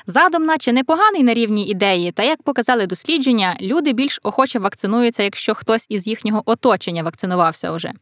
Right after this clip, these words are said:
Тож цю кампанію мозу можна вважати не надто успішною. І ще одним прикладом колаборації держави та лідерів думок але аж ніяк не прикладом для наслідування, є ситуація на Росії, де місцеві селебріті стають рупором кремлівської пропаганди.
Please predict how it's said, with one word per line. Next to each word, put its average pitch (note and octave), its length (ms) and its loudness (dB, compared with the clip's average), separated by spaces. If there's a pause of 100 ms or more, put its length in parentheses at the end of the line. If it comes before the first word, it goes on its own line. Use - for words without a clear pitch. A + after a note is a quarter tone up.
(520)
Тож G4 160 -2
цю F4+ 140 0
кампанію C#4 500 2
мозу A3+ 360 2
можна G#3+ 300 -2
вважати G#3 360 -2
не F#3+ 100 -2
надто E3+ 320 -2
успішною. - 580 -12 (580)
І E3+ 60 -10
ще E4+ 200 2
одним B3+ 300 2
прикладом A3+ 480 0
колаборації G3+ 680 0
держави F3 500 0
та E3+ 120 -6
лідерів F3 360 -2
думок F3 460 -2 (220)
але F#3 280 2
аж F#3+ 200 -2
ніяк F3+ 300 -2
не E3+ 80 -6
прикладом E3+ 460 -4
для E3 140 -4
наслідування, G3+ 640 -2 (400)
є B3+ 120 0
ситуація G#3+ 640 0
на F#3 140 0
Росії, F#3 480 -4 (640)
де C4+ 120 0
місцеві D4+ 420 0
селебріті C4 580 0
стають A#3 420 -2
рупором A3+ 480 0
кремлівської G#3 580 -2
пропаганди. E3+ 600 0